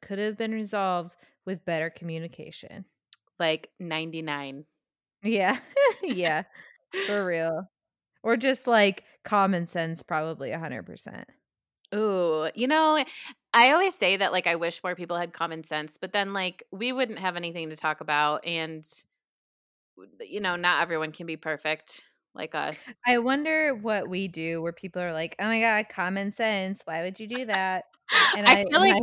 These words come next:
Speaker 2: though, I feel like, okay, maybe this is just a really skewed, like, self perspective, but I feel like at least when I don't exercise common sense, like, looking back on it, I'm like,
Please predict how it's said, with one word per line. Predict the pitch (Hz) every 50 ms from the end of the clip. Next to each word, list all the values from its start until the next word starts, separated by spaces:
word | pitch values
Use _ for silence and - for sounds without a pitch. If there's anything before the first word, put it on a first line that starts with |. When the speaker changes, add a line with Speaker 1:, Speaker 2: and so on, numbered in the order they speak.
| 247
Speaker 2:
though, | 311 294 285 262 262 247 - - -
I | 233 277
feel | - - 247 233 240
like, | 277 311 349 349 320 - - - _ _
okay, | 202 - - 220 185 160 151 143 - - _ _
maybe | 196 208 196 185 190 214 226
this | 233 247 254
is | 233 233
just | 254 240 -
a | 254
really | 196 180 170 175 185 190
skewed, | - - - - - 165 165 160 151 165 165
like, | 165 156 156 -
self | - - 165 151 156 160 175 - - - - - - _ _ _ _ _ _ _ _
perspective, | 196 180 170 - - - 120 - - - 196 214 233 233 233 - - - - - - _
but | 220 208
I | 214 208
feel | - 220 196 196
like | 240 262 -
at | 339 240 180
least | 185 175 180 175 - -
when | - 185 170
I | 170 170
don't | 165 156 - 151 147 139 - -
exercise | 165 - - - 180 - - 175 175 175 -
common | - 185 170 170 175 175 175
sense, | - 180 175 175 175 - -
like, | 202 165 151 -
looking | 160 160 156 - - 165 160 151
back | - 143 127 143 - -
on | 156 160 165
it, | 170 170 -
I'm | - 165 165
like, | 160 151 147 151 -